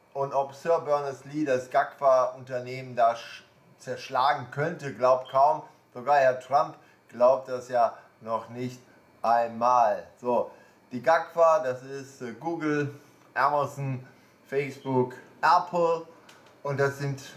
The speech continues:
einige der großen. Der Microsoft Bill Gates ist ja eine Randerscheinung, er macht ja nur das Betriebssystem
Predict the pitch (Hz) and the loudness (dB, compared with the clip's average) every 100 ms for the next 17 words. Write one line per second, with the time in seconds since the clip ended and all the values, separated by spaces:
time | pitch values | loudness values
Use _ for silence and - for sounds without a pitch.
0 | - 131 143 147 127 131 120 117 104 135 | -8 0 0 0 -6 -6 -6 -6 -4 0
1 | 175 175 165 143 127 - - - _ - | 0 -2 -8 -8 -10 -14 -20 -20 _ -20
2 | 127 139 139 135 180 202 165 - 165 160 | 0 6 6 6 2 2 -6 2 4 4
3 | 160 160 156 123 156 185 - 156 156 156 | 2 -8 -8 -6 -4 -4 -8 -10 -10 0
4 | 143 113 120 113 107 110 185 185 170 170 | 4 4 2 0 2 2 2 0 2 2
5 | - 170 156 160 156 127 131 127 123 - | 2 2 4 2 -2 2 2 2 -2 -18
6 | _ _ _ 139 139 - 139 143 139 135 | _ _ _ -2 -2 0 -2 0 -2 -2
7 | 143 139 196 196 185 175 - 170 170 | -6 -10 -8 -8 -8 -10 -6 -4 -4